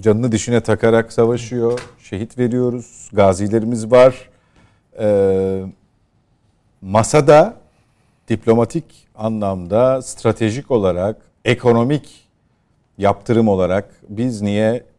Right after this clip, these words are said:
e, elimizde var olan kozları yeterince kullanmıyoruz? Bunun sahaya da yansımaları olacaktır şüphesiz diyor Hulki Bey. E, bu kadar mıdır?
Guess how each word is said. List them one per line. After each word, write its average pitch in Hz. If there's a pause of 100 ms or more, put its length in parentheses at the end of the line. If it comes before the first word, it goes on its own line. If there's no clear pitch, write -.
e, 101
elimizde 104 (600)
var 127
olan 113
kozları 104 (220)
yeterince 104
kullanmıyoruz? 123 (460)
Bunun 131
sahaya 127
da 131
yansımaları 104
olacaktır 101
şüphesiz 117
diyor 123 (120)
Hulki 120
Bey. 127 (680)
E, 90 (2250)
bu 156
kadar 165
mıdır? 101